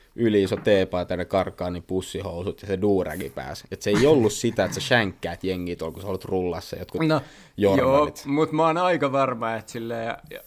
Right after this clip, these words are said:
Speaker 2: ihmiset, en mä muista esimerkiksi Villityksen, kun ihmiset meni johonkin Viroon ja osti jotain nyrkkirautoa tai teisereitä.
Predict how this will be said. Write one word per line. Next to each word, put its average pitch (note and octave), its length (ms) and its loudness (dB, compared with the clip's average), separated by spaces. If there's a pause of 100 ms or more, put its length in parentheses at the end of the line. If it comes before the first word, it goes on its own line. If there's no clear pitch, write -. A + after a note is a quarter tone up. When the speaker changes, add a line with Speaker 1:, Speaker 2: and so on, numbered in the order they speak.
(100)
Speaker 2:
ihmiset, C3 560 -2
en C#3+ 120 -2
mä D#3 100 0
muista G3+ 400 0
esimerkiksi D#3 480 0
Villityksen, B2 720 -2
kun B2+ 100 -4
ihmiset C3 460 0
meni B2 200 -4
johonkin B2 320 -6
Viroon B2 440 0
ja A2 140 -2
osti A2+ 240 -8
jotain B2 320 -2
nyrkkirautoa A2 840 -4
tai A2 240 -4
teisereitä. B1 760 -6